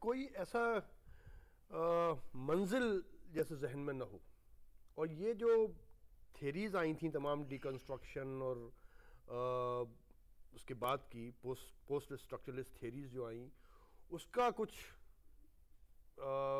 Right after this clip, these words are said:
कुछ समझ कर, कुछ अध समझा हुआ जो इतलाक उर्दू अदब के ऊपर, उसके ऊपर किया गया, गालिबन कहीं ना कहीं उसका ये नतीजा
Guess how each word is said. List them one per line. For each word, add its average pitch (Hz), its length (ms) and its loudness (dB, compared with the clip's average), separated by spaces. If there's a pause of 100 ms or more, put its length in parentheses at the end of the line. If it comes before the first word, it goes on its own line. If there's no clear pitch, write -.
(240)
कुछ 143 200 -10
समझ 156 300 0
कर, 147 180 0
कुछ 143 160 -6 (760)
अध 156 120 2 (100)
समझा 151 300 4
हुआ 143 320 2
जो 143 240 2
इतलाक 139 560 0
उर्दू 135 280 -4
अदब 131 300 2
के 139 60 -6
ऊपर, 131 240 -4
उसके 131 240 -4
ऊपर 131 180 -6
किया 139 280 -4
गया, 165 220 -4 (420)
गालिबन 175 440 2
कहीं 156 240 -2
ना 160 80 4
कहीं 151 240 -4
उसका 143 500 -2
ये 139 120 -4
नतीजा 135 420 -4